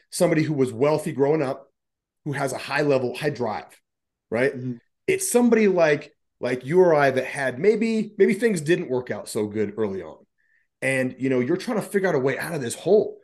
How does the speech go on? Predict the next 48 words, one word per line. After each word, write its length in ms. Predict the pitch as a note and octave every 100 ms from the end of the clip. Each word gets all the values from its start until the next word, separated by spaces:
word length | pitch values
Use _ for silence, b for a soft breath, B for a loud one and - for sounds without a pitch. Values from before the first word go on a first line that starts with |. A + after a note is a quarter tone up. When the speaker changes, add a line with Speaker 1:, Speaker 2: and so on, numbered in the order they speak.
| b b
Speaker 1:
You 180 | C#3 D#3+
know, 260 | E3 G3+
there's 180 | F3+ D3
something 380 | F3+ D3+ B2+ A2
better 260 | C3+ D#3 C#3+
for 180 | -
you, 280 | A#2+ D3 C3+
right? 320 | D#2+ G2+ C3+ - B B -
You're 100 | C#3
thinking, 420 | F#3 F3+ D3 B2+ B B _ _ _ _ _ _ _ _ _
"I 100 | F#3
know 440 | G3+ F3+ G#3 G#3+ -
I 160 | D3+ E3
deserve 400 | D#3 D3 C3 A2+
better. 240 | A2+ -
I 60 | C#3
know 80 | D#3+
my 120 | B2+
family 460 | - A3 G#3 E3 B2+
deserves 400 | A2+ G#2+ F2+ -
better, 300 | D#2+ C#2 - _ _ _
but 180 | G#2+ C#3
how 240 | - F#3+
do 80 | F#3
I 120 | D3
do 300 | B2 A2+ D#3+
it?" 100 | A2+ - _ _ _ -
So 140 | -
you 100 | C#3+
put 180 | C#3 A#3+
yourself 340 | F#3 - E3+
in 60 | D#3+
a 60 | C3
room. 500 | D3+ C4+ E3+ D#3 -
I 60 | D3+
mean, 260 | D#3 D3 - _ - -
I 60 |
did, 200 | A#3 A3+
if 100 | D#3
I 80 | G#3
knew 140 | C4 A#3+
this, 240 | G#3+ -
this 200 | C#3+ D#3
world 260 | C#3+ F3+ C#3+
existed, 500 | A#2+ C#3+ F3+ G#3+ -
Arte, 440 | C3 F#3 G#3 F#3+
years 300 | C3 E3+ G#3+
ago, 360 | G3+ G#3+ A#3